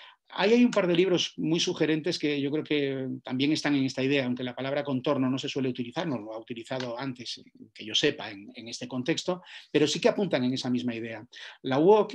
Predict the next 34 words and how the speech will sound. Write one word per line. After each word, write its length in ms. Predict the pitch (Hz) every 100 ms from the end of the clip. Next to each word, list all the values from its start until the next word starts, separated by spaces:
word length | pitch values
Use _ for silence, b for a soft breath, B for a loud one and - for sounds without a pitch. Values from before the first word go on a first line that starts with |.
| -
en 160 | 135
septiembre 540 | 127 131 123 160 156 135
del 100 | 131
año 160 | 135
pasado, 420 | 131 131 185 170
cuando 220 | 147 123 123
comenzaba 420 | 120 123 123 139
nuestro 280 | 139 131 127
curso 200 | 135 131
escolar 300 | - 131 131
aquí, 380 | 120 170 170 B B B B
en 160 | 135
eso 220 | 143 160 139
que 80 |
se 160 | 147 139
llama 260 | 147 147 139
contextos, 640 | 131 139 - 151 139 -
eh, 100 | 139
presenciales 540 | - 135 127 143 139
discontinuos, 640 | 135 131 127 147 175 147 127
o 100 | -
se 120 | -
ha 60 | 131
dado 160 | 131
en 40 | 127
llamar 300 | 127 139 -
semipresencialidad, 880 | - 127 127 127 113 117 127 165
porque 160 | 135 -
en 80 | 117
España 260 | - 127
hemos 220 | 127 127 131
tenido 180 | 127
en 80 | 123
secundaria 580 | 113 123 123 131 127 131